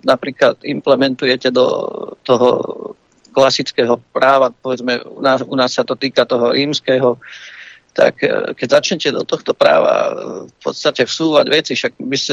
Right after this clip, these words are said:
vy ste tu, Norbert, s Adrianom o tom v podstate prehovorili už roky, už roky tu o tom hovoríte, že čo sa deje s právom, hej, lebo toto všetko spolu veľmi súvisí. A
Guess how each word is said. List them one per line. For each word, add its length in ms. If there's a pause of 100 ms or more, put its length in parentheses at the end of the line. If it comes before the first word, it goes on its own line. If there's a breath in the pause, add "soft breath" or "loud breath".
vy 160
ste 240
tu, 80
Norbert, 640
s 400
Adrianom 480
o 160
tom 320
v 80
podstate 480
prehovorili 720
už 320
roky, 400
už 160
roky 240
tu 160
o 80
tom 240
hovoríte, 480
že 320 (560 loud breath)
čo 160
sa 160
deje 160
s 120
právom, 520
hej, 240
lebo 160
toto 240
všetko 400
spolu 320
veľmi 240
súvisí. 560 (800 loud breath)
A 400